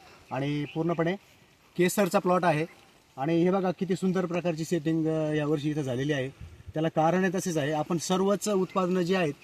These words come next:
ती कॅन बायोसिस या कंपनीची वापरलेली आहे. सुरुवातीपासूनच अगदी फुलोरा अवस्थेपासून तर आत्तापर्यंत कॅन बायोसिस याच कंपनीची सर्व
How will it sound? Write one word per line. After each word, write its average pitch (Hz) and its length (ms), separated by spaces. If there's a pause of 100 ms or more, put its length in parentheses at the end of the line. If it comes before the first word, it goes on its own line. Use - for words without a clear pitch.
(260)
ती 175 60 (100)
कॅन 196 200
बायोसिस 196 480
या 170 100
कंपनीची 165 440
वापरलेली 147 440
आहे. 131 120 (540)
सुरुवातीपासूनच 190 720
अगदी 185 340 (420)
फुलोरा 196 260
अवस्थेपासून 190 640 (140)
तर 160 80
आत्तापर्यंत 175 520 (440)
कॅन 185 180
बायोसिस 196 400
याच 185 180
कंपनीची 196 600
सर्व 196 320